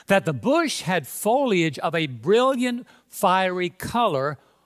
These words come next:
or that its leaves reflected the sunlight in an unusual manner. It is best, however, to regard the burning bush or the burning of the bush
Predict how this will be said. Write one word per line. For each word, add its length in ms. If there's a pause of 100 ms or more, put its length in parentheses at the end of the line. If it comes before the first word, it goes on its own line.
(220)
or 140
that 180
its 180
leaves 600
reflected 640
the 100
sunlight 680 (480)
in 180
an 120
unusual 720
manner. 460 (1600)
It 140
is 120
best, 340
however, 320
to 100
regard 680 (760)
the 120
burning 460
bush 580 (420)
or 140
the 100
burning 400
of 100
the 60
bush 440